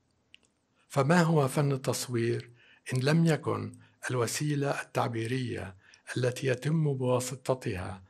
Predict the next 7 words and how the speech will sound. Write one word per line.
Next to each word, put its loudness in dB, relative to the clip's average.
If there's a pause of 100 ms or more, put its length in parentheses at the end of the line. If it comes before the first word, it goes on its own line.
(220)
معانقة 0
سطح -10
البركة؟" -10 (3000)
حين 0
رأيت 4
لأول 2
مرة -4